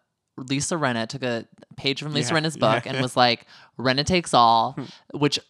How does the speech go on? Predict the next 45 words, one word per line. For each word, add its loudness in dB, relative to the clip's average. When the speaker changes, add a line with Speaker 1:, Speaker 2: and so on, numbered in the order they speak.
Speaker 1:
she 2
took 2
from 0
the -6
New -4
York 4
Housewives 2
in -6
their 2
book 2
on -2
taglines. -4
I 2
think -2
these 0
women 0
are -2
getting -8
so -8
much -10
more -2
clever. 0
I -6
think -12
they're -6
getting -8
so -8
much -6
more -2
fun. -2
And -6
if -6
a -8
single -4
one 4
of -2
them 2
dares 2
even -2
steals 0
my 2
tagline, -4
Speaker 2:
<laughs> -12
Speaker 1:
I 4
will 4